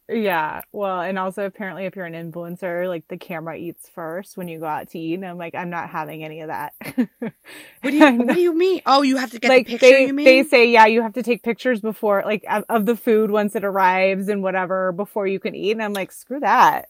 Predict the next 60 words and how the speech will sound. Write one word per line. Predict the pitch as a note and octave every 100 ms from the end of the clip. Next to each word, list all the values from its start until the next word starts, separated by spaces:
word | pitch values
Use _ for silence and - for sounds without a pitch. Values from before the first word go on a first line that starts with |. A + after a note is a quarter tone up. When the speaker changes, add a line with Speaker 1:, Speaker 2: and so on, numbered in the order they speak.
| -
Speaker 1:
<laughs> | - - - - _
Speaker 2:
So, | - G3 E3+ E3 -
there's | G3+ A3 A#3
the | C4
first | C4 A#3+ -
reason | F3+ F3+ F3
we're | D#3+
not | D3+ D#3
gonna | D#3+
become | D3+ D#3 C#3
Speaker 1:
There | A3+
you | A3+
go. | G3 F#3
Speaker 2:
influencers. | D#3 E3 -
Speaker 1:
That's, | A#3 C#4+
like, | B3+
the | G#3+
main | F#3+ F3+
reason. | F3 F3+ F3 F#3+ C#4+
Speaker 2:
I | -
mean, | G4+ B4+
for | F#4+
a | A#4
million | A4+ C5 E5 B4+
Speaker 1:
<laughs> |
Speaker 2:
dollars | E5+ E5 E4+
a | D4
year, | C4 C#4+ C4+
Amanda, | A3 G3+ G3 F#3+ F#3
we | G3+
could | A3+ A#3+
Speaker 1:
I | C4+ D4+
don't | C#4
Speaker 2:
per-, | A3
Speaker 1:
think | A3+ G3+
so. | F#3+
Speaker 2:
perhaps? | G#3 G3+ F#3+ A#3+ A4+ - -
Speaker 1:
<laughs> |
Speaker 2:
No. | - D#4 -
Speaker 1:
Like, | C4 - - G4 F4+ D4 -
I | C#4
like | C4+ C#4 C#4
my | D4+
food | D4 C#4+ C4
hot. | B3 G#3 G3+ F#3 -
Speaker 2:
<sighs> | - -
Speaker 1:
So, | G#4 D4 C#4 C4 G3+ - _ -
anyway, | D4 C#4 B3 G#3+ G#3+
as | - B3+ B3+
soon | - D#4+
as | F4 C#4+
all | B3
this | A3 -
stu-, | G#3+ G#3+
started | A3+ G#3+ G3+
to | F#3+
happen, | F#3 F3 F#3 F3
I | F3+
was | F#3 F#3+
like, | G3+ F3+